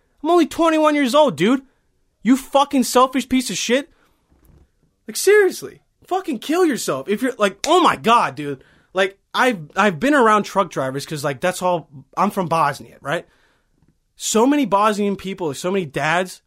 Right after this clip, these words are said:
all, the only two fucking jobs they have is either a forklift driver or a truck driver, right? So, like, I understand the culture of truck driving. You're on the road the whole time.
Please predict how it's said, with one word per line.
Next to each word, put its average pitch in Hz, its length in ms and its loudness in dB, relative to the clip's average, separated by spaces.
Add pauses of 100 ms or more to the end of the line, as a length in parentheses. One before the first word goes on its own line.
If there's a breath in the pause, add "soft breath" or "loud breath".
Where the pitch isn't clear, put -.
(120)
all, 196 180 2
the 165 120 -4
only 240 200 2
two 226 280 -4
fucking 220 300 -6
jobs 180 260 0
they 175 100 -2
have 175 340 -4 (360)
is 147 140 -8
either 180 200 0
a 117 60 -4
forklift 208 600 -2
driver 240 500 0 (560)
or 170 140 2
a 117 40 -10
truck 180 340 0
driver, - 440 -14 (140)
right? 180 300 -2 (540)
So, 220 200 0
like, 208 260 2 (300)
I 269 160 2
understand 262 500 0
the 170 60 -2
culture 214 380 2
of 131 100 -4
truck 185 240 0
driving. 123 320 -4
You're 196 160 4
on 220 100 4
the 196 80 2
road 202 280 4
the 196 60 2
whole 208 200 2
time. 214 360 0